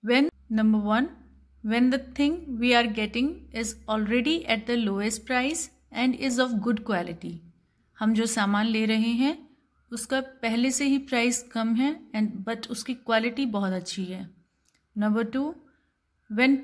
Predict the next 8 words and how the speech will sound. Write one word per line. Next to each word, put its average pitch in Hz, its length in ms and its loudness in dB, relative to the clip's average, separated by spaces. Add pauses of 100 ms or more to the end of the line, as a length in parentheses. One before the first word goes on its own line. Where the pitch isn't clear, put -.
(140)
the 233 140 2
person 240 440 2 (200)
selling 247 340 2
the 277 140 0
item 240 400 0 (300)
is 226 200 -2
economically 233 840 2
weak 233 240 0